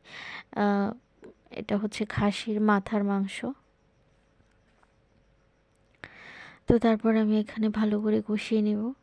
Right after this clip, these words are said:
ঢাকা দিয়ে দিয়ে ভালো করে কষিয়ে নিচ্ছি। কষিয়ে নিয়ে একটু কালারটা একটু অন্যরকম লাগছে, কিন্তু কালারটা খুবই সুন্দর, মাশাআল্লাহ।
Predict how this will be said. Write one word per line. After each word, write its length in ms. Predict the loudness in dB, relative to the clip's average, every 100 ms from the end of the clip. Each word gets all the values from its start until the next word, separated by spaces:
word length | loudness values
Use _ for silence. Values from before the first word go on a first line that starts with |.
| -12
ঢাকা 340 | -8 -8 0 2
দিয়ে 240 | 4 2
দিয়ে 200 | 2 0
ভালো 260 | 0 -2 0
করে 200 | 0 0
কষিয়ে 320 | 0 -2 0 2
নিচ্ছি। 440 | 2 -2 -8 -10 -12 -20 -18 -16 -16 -18 _
কষিয়ে 440 | -2 -2 0 0 0
নিয়ে 300 | 0 -2 -4
একটু 440 | -8 -8 -8 -4 -4 _ _ _ _ _ _ _ _ _ _ _ _ _ _ _ -14 2
কালারটা 600 | 4 6 4 2 2 4
একটু 280 | 0 -2
অন্যরকম 540 | 0 2 2 0 -2 -2
লাগছে, 400 | -2 -4 -10 -6
কিন্তু 280 | -4 -4 -4
কালারটা 460 | -4 -2 -4 -6
খুবই 380 | -6 -2 0 0
সুন্দর, 460 | -2 -4 -4 -4 -4
মাশাআল্লাহ। 600 | -2 -4 -4 -6 -6